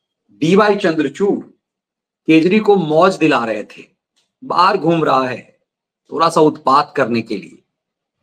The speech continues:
सुप्रीम कोर्ट ने केजरीवाल को और संजय सिंह को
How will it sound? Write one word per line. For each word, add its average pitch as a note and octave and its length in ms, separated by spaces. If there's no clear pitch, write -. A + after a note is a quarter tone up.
सुप्रीम B3+ 440
कोर्ट D#4+ 300
ने C4+ 140
केजरीवाल C4 880
को F#3+ 180
और G#3+ 180
संजय G#3+ 720
सिंह F3+ 300
को G2 220